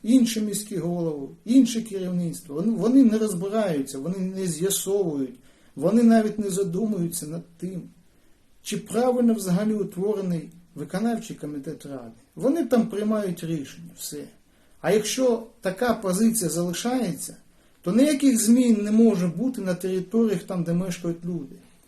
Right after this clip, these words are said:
Незалежно від того, який прийде міський голова, якщо він не буде задаватись, читати, з'ясовувати це все, то змін не буде, буде те ж саме.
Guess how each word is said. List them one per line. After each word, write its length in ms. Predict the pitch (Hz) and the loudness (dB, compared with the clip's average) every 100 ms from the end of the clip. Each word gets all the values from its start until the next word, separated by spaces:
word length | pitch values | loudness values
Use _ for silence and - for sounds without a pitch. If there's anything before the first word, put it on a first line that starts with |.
| _ _ _ _ _ _ - | _ _ _ _ _ _ -2
Незалежно 640 | 196 226 285 294 233 226 | 2 4 4 4 4 6
від 200 | 233 240 | 4 2
того, 240 | - 240 214 | -2 2 2
який 240 | 208 240 | 0 -2
прийде 380 | - 214 226 214 | -2 -2 -2 -2
міський 320 | 202 - - | -4 -6 -6
голова, 400 | 175 190 196 170 | -4 -2 -2 0
якщо 380 | 170 - 269 240 | -2 -2 0 0
він 260 | 220 226 208 | 4 4 4
не 80 | |
буде 400 | 226 233 240 170 143 - - _ | 2 2 -2 -4 -6 -8 -20 _
задаватись, 760 | - 185 180 190 226 233 165 127 | -6 -2 -2 -2 -2 -2 -6 -8
читати, 600 | - 175 - 240 240 165 | -8 -8 -4 -4 -2 -4
з'ясовувати 840 | 135 156 196 - 247 262 208 165 143 | -4 -2 0 0 2 2 0 -4 -8
це 120 | - | -10
все, 280 | 135 - 147 - _ - _ _ | -10 -10 -10 -16 _ -20 _ _
то 180 | 190 175 | -4 -2
змін 380 | 156 226 233 226 | 2 4 6 6
не 80 | |
буде, 440 | 226 233 247 170 135 | 4 2 -2 -2 -4
буде 320 | 139 226 226 | -6 -8 -8
те 180 | - 202 | -6 -6
ж 120 | - | -4
саме. 460 | - 226 220 143 | -4 -2 -2 -4